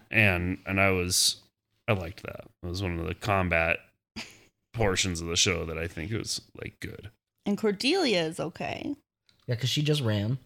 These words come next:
Speaker 3: which, no judgment here.
Speaker 2: Yeah.
Speaker 3: I
Speaker 2: It
Speaker 3: get
Speaker 2: was
Speaker 3: it.
Speaker 2: the right call.
Speaker 1: Yeah.
Speaker 3: Yeah.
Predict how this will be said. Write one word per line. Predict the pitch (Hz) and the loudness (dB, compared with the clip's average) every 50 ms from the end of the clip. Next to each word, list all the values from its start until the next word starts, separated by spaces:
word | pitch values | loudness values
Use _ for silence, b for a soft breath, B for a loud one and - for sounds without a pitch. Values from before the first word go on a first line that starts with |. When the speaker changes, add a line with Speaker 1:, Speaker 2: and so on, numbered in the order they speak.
| _ _ _ - _ _ _ _ _ _ | _ _ _ -20 _ _ _ _ _ _
Speaker 3:
which, | 98 101 104 - - - - _ _ _ _ _ _ _ _ _ _ _ _ _ | -8 -8 -8 -8 -12 -14 -16 _ _ _ _ _ _ _ _ _ _ _ _ _
no | - 101 110 | -4 -2 0
judgment | 123 123 131 127 123 131 139 - | 2 4 4 4 4 4 2 2
here. | 135 131 123 131 151 - - 139 | 2 2 2 2 0 -2 -4 -2
Speaker 2:
Yeah. | - 226 226 208 202 247 - _ _ _ | 0 2 0 0 -2 -4 -8 _ _ _
Speaker 3:
I | - | -4
Speaker 2:
It | 120 120 | 2 4
Speaker 3:
get | 214 254 - | 6 6 8
Speaker 2:
was | - | 8
Speaker 3:
it. | - 480 480 | 8 6 6
Speaker 2:
the | - | 6
right | 262 226 185 - - | 6 6 4 4 2
call. | - - 190 139 110 107 - - - | 2 2 2 4 2 2 0 -4 -2
Speaker 1:
Yeah. | - 120 - - - - - _ - | 0 0 0 0 -6 -10 -14 _ -4
Speaker 3:
Yeah. | 104 113 - - | -4 -4 -2 -4